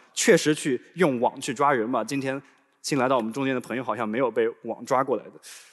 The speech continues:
所以下面约翰也让我们看到耶稣所赐的生命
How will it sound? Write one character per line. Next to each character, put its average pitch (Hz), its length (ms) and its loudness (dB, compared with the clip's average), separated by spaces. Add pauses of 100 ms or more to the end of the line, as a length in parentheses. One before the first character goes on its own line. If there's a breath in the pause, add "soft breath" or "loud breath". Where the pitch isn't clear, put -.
(1700 loud breath)
所 185 240 6
以 143 180 4
下 180 180 4
面 160 180 4
约 185 120 4
翰 185 200 0
也 113 80 0
让 143 120 0
我 131 40 0
们 110 120 -8
看 143 200 -4
到 120 140 0
耶 160 180 4
稣 185 140 0
所 107 160 -8
赐 - 220 4
的 123 40 2
生 196 240 0
命 185 200 -4